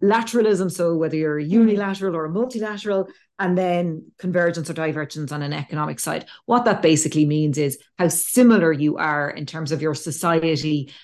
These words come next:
Speaker 1: uh, your kind of government structures, and your, your economic profile of your country. And it looks at, well, are you more likely to see migrants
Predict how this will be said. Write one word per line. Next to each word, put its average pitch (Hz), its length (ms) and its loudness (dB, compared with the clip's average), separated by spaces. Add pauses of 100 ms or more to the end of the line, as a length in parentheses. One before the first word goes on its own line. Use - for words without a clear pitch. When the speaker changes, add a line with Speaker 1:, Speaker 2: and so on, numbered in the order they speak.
(160)
Speaker 1:
uh, 151 360 -2
your 147 140 -4
kind 160 160 -6
of 135 80 -6
government 156 300 -2
structures, 147 520 -6 (320)
and 170 240 4
your, 156 260 6
your 160 180 2
economic 160 520 0
profile 147 800 -4
of 160 180 -2
your 151 200 0
country. - 560 -8 (260)
And 165 240 4
it 180 100 4
looks 196 320 4
at, 160 180 2
well, 160 400 2
are 170 100 2
you 170 200 4
more 165 300 2
likely 151 260 -4
to - 80 -12
see 156 180 -2
migrants 151 680 -4